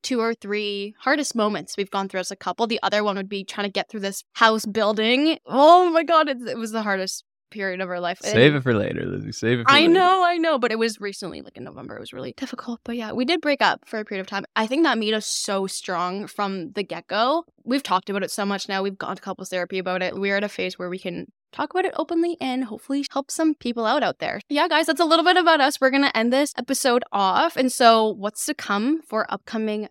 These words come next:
Speaker 1: topics? We'll talk about going through different seasons of your life with your partner, going through a breakup, infidelity, talking about our different backgrounds and differences of how we grew up, our journey to getting engaged, the truth behind our engagement, which I think will be a fun one,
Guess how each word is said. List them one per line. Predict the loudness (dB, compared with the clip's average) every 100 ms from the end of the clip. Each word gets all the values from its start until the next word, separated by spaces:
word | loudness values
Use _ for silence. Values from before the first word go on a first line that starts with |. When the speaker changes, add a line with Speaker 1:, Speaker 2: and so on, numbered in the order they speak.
| _
Speaker 1:
topics? | -14 -12 -8 -4 -6 -6 -10 -4
We'll | 0
talk | 0 2
about | 0 2
going | -2
through | -2 -6
different | -6 -6
seasons | -2 -2 0 0
of | 0
your | 0 4
life | 4 2 -2
with | -8
your | -6
partner, | -2 -2 0 0 0 -2 _ _ -2
going | 0 0
through | 0 -2
a | 0
breakup, | -2 0 2 2 0 -8
infidelity, | -14 -10 -2 0 2 -2 -4 -6 -8 _ -12
talking | -4 -2 -2
about | -4 -4
our |
different | -4 -8 -6 -8 -4
backgrounds | -4 -4 -2 -4 -4 -6 -8
and | -8 -4 -4
differences | -2 -2 -2 2 0 2
of | 0 0
how | -4
we | -4
grew | -4 -2
up, | 0 0 -2 _ _ _
our | -8
journey | -6 -6 -6 -6
to |
getting | -6 -4 -4 -4 -8
engaged, | -12 -12 2 2 4 0 -4 -12
the |
truth | -10 0 0 0
behind | -4 -2 -2 -2 -2
our | -2
engagement, | 0 -2 -2 -2 -2
which | -4 -6
I | -6
think | -4
will | -4
be | 0 -2
a |
fun | 0 -2 0
one, | 0 0